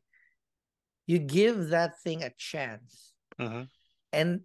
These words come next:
Speaker 1: that's all that you can do. You don't take away their freedoms. You don't save them because some people don't deserve to be saved or
Speaker 2: Mm-hmm.
Speaker 1: don't want to be saved. So the end of the season two, I love how when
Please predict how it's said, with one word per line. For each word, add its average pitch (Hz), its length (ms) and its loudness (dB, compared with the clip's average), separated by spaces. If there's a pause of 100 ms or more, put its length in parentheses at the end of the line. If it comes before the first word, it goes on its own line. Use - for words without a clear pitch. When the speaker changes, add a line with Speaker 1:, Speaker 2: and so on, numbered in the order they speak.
(220)
Speaker 1:
that's 185 260 2
all 196 200 4
that 180 200 2
you 160 100 -4
can 123 220 -8
do. 107 260 -12
You 139 160 -6
don't 190 240 2
take 202 220 2
away 185 160 4
their 170 180 0
freedoms. 135 640 -6
You 156 60 -4
don't 175 200 4
save 175 400 -2
them 127 200 -4
because 135 280 -8
some 165 160 -6
people 143 560 -2
don't 127 300 -2
deserve 190 360 0
to 208 80 -2
be 190 120 -2
saved 156 480 -4
or 143 340 -2
Speaker 2:
Mm-hmm. 117 380 -8
Speaker 1:
don't 127 240 -2
want 135 260 -4
to 170 60 0
be 175 160 4
saved. 147 440 0 (520)
So 143 440 0 (1080)
the 165 280 -2
end 175 180 2
of 165 140 0
the 151 80 -2
season 143 340 -6
two, 135 400 -2
I 127 100 -4
love 135 280 -2
how 127 300 -4
when 127 520 -6